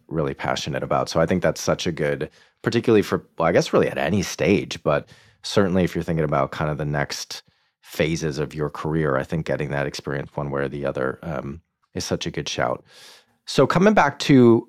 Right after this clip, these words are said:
the, the main topic, sustainable growth. So let's start with, how do you think about, either define or just kind of your perspective on sustainable growth, and what does that mean for Mano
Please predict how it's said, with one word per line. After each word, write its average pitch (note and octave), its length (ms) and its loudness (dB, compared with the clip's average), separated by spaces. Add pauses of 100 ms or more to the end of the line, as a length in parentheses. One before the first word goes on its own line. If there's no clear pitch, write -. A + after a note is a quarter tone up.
the, G2 340 8
the F#2+ 80 6
main A#2 220 6
topic, E2+ 460 0 (100)
sustainable G2+ 580 2
growth. D2 460 -4
So A2+ 400 4 (1040)
let's D#3 180 4
start C#3+ 280 2
with, A#2 320 4
how - 280 2
do F3+ 60 4
you A#2+ 240 2
think F2 280 -2
about, C#2+ 460 0 (580)
either F#2+ 240 2
define A#2 600 4
or F2 80 6
just E2+ 220 -4
kind F2 180 0
of E2 100 0
your F2 140 2
perspective E2+ 720 -2
on D#2+ 120 0
sustainable D#2 540 -4
growth, C#2+ 320 -4
and D#2+ 160 -2
what F#2 100 2
does F#2 120 0
that F2 160 0
mean D#2 240 -4
for D2 240 -2
Mano C2+ 520 -4